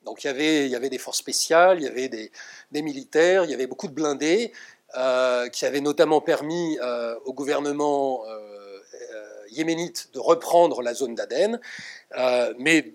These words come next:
depuis lors, comme je l'avais dit, euh, tout cela s'était un peu enlisé. Et donc les, les Émirani-, les Émiratis annoncent que, voilà, ils vont alléger leur dispositif et qu'une partie de leur, euh,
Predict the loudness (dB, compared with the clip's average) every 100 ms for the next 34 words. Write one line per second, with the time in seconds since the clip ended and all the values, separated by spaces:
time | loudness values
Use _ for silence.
0 | _ -8 -6 4 6 6 0 -8 -6 -6
1 | -8 -10 -8 -6 -6 -10 -12 -12 -8 -8
2 | -8 -10 -14 -10 -8 -8 -2 -2 -2 -8
3 | -18 -20 -20 -10 4 6 6 6 6 6
4 | 4 -2 -2 0 0 -2 -6 -6 -2 0
5 | 2 -2 -2 0 2 4 2 0 0 2
6 | 4 6 6 2 -2 -2 -2 -4 -4 -6
7 | -10 -10 -10 -10 -10 -8 -8 -4 -2 -4
8 | -8 -10 -8 -8 -8 -10 -12 -12 -14